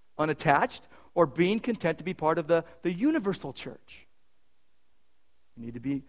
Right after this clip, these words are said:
known and knowing. Okay, last mark of a God-pleasing church.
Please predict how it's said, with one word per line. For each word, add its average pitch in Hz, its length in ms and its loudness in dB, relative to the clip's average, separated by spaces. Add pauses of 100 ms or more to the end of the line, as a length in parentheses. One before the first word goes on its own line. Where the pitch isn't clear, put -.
(140)
known 147 520 -4 (340)
and 202 200 -6
knowing. 240 360 -6 (2000)
Okay, 117 300 -12 (560)
last 156 400 2
mark 113 340 -12 (220)
of 120 60 -18
a 127 40 -12
God-pleasing 117 500 -8
church. - 360 -20